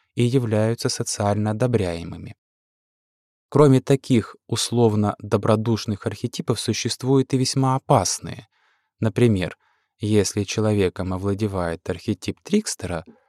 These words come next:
в самой деструктивной форме — это будет выглядеть как типичное беснование. Сноска.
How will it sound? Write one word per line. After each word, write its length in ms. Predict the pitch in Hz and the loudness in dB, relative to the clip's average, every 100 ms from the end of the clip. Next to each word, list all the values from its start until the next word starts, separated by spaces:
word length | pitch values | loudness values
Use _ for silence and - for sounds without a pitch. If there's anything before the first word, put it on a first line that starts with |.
| _ _ | _ _
в 80 | |
самой 400 | - 120 101 95 | 0 2 2 2
деструктивной 720 | 95 107 - 110 - 104 101 95 | -2 -4 -2 -4 -2 -2 -2 -4
форме — 480 | - 185 143 92 - _ _ - | 2 4 4 0 -8 _ _ -2
это 320 | 165 170 139 | 0 2 0
будет 340 | 127 135 131 | 2 2 2
выглядеть 480 | 131 143 131 123 - | 0 2 2 -2 -2
как 320 | - 127 - _ _ _ | 2 2 0 _ _ _
типичное 680 | - - - 107 - 113 113 | -4 -2 0 -2 -2 0 0
беснование. 920 | 107 110 131 139 127 82 - 92 110 - _ _ _ _ _ _ _ _ | -2 -4 0 2 2 -2 -8 -12 -14 -18 _ _ _ _ _ _ _ _
Сноска. 640 | - - 127 95 - - | -4 2 2 2 -6 -12